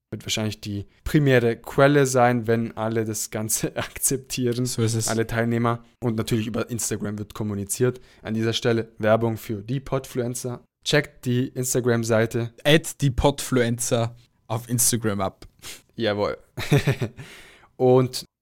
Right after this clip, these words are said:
Speaker 1: um wieder zurückzukommen zu diesem Thema. Die Sache war so, wir sind recht früh rausgegangen, hatten ein Konzept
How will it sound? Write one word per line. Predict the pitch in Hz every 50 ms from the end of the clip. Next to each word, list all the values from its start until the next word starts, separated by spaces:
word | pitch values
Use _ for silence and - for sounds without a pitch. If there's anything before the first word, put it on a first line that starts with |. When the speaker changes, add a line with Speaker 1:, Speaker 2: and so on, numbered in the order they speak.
| - 120
Speaker 1:
um | 113 110
wieder | 110 110 104 -
zurückzukommen | - 120 120 123 - - - 113 - 127 117 113 110
zu | - 120
diesem | 110 110 110 113
Thema. | 101 - 120 117 117 110 - _ _ -
Die | 123
Sache | 110 139 156 170 180 139
war | 127 123 120
so, | 117 139 160 185 190 170
wir | 135 123
sind | 117 127 123
recht | 117 117 120 113 -
früh | - - - 117 113
rausgegangen, | 107 120 147 196 214 - - 175 151 156 147 147 151 156 151 - _ _
hatten | - 135 131 - 110
ein | 110 110 -
Konzept | - 120 110 - - 202 196 - - -